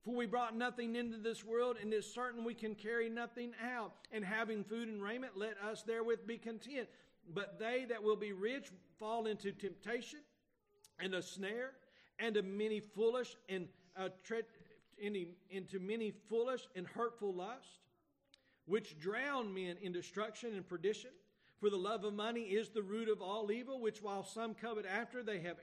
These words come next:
erred from the faith and are pierced," look at that, "and pierced themselves through with many sorrows. But thou, O man of God, flee these things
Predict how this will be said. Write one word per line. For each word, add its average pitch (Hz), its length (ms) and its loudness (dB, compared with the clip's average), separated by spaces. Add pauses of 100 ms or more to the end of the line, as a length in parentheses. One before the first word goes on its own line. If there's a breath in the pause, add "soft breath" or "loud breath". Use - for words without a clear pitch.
erred 233 340 2
from 196 200 -4
the 165 80 -4
faith 240 400 -6 (420 loud breath)
and 208 100 2
are 185 180 2
pierced," 208 560 -2
look 208 120 -2
at 254 80 -8
that, 208 240 -4 (180 loud breath)
"and 190 280 -2
pierced 247 480 0
themselves 233 760 0 (240)
through 240 320 2
with 196 240 4
many 214 540 0
sorrows. 226 720 0 (300 loud breath)
But 202 260 0
thou, 277 420 2
O 233 160 6
man 254 320 2
of 262 180 -2
God, 247 380 0 (140)
flee 330 320 0
these 269 300 0
things 147 640 -6